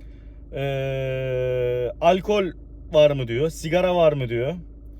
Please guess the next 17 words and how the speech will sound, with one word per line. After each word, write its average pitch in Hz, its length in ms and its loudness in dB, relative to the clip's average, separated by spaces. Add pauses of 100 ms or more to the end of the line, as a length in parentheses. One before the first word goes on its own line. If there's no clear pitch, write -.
(340)
Silah 190 420 4
var 180 140 2
mı 151 140 -2
dedi 127 180 2
arabanın 120 320 4
içinde. 131 380 -6 (920)
Ee, 123 680 -2
arabada 190 360 6
saklanan 180 480 -2
birisi 180 280 -4
var 160 180 6
mı 147 140 -2
dedi. 127 240 -4 (2250)
Bir 139 120 -4
de 156 120 0
ne 175 100 0
dedi? 160 300 -2